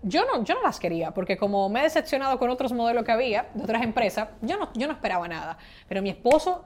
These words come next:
y yo se la compré, o sea, yo estuve ahí a las ocho y uno y lo pagué. Se le compré las gafas al marido. Cuando él me enseña el vídeo, yo estaba feliz de pagar esa tarjeta de crédito, porque tú tienes que ver la obra sublime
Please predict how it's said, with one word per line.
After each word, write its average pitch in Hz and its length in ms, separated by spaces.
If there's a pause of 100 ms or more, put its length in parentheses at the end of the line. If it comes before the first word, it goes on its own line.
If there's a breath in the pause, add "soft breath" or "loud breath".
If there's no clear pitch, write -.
y 214 120
yo 202 100
se 302 120
la 285 80
compré, 247 220
o - 40
sea, 226 120
yo 226 60
estuve 311 220
ahí 302 60
a 302 40
las 254 120
ocho 311 280
y 294 40
uno 370 260 (140)
y 214 60
lo 180 140
pagué. 165 320 (320 loud breath)
Se - 120
le 190 120
compré 196 280
las 233 120
gafas 220 240
al 190 60
marido. 170 380 (840 loud breath)
Cuando 277 260
él 285 160
me 466 100
enseña 311 280
el 262 100
vídeo, 160 440 (840)
yo 233 140
estaba 311 240
feliz 190 340
de 208 100
pagar 190 220
esa 196 140
tarjeta 180 280
de - 20
crédito, 165 500
porque 247 480
tú 311 120
tienes 392 220
que 226 140
ver 180 320
la 208 240
obra 311 180
sublime 185 600